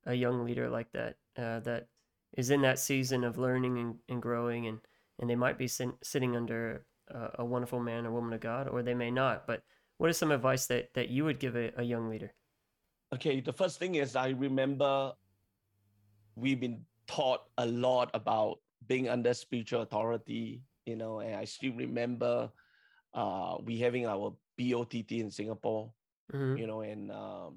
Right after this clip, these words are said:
Speaker 2: Brother T F Tenney came over to me and said, "Brother Timothy, let me tell you something. If you help this man in his ministry, God's gonna give you a ministry of your own.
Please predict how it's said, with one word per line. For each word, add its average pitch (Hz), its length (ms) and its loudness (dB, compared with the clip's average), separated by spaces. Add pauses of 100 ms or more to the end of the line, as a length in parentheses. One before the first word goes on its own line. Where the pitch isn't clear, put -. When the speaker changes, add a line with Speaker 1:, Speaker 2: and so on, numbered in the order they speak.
Speaker 2:
Brother 110 260 0
T 127 300 -2
F 117 140 -2
Tenney 117 300 -2
came 113 300 -4
over 107 260 -4
to 107 140 -10
me 107 220 -6
and 104 80 -6
said, 107 120 -4
"Brother 139 180 0
Timothy, 131 480 -4
let 131 140 0
me 147 80 2
tell 135 160 0
you 127 60 -4
something. 113 360 -10 (220)
If 127 120 2
you 175 120 0
help 156 260 0
this 156 220 2
man 147 240 2
in 127 100 2
his 117 180 -4
ministry, 123 600 -2 (260)
God's 131 240 2
gonna 127 200 -2
give 107 200 -4
you 113 120 0
a - 20 -6
ministry 110 440 -6
of 87 120 -8
your 90 120 -6
own. 101 200 -8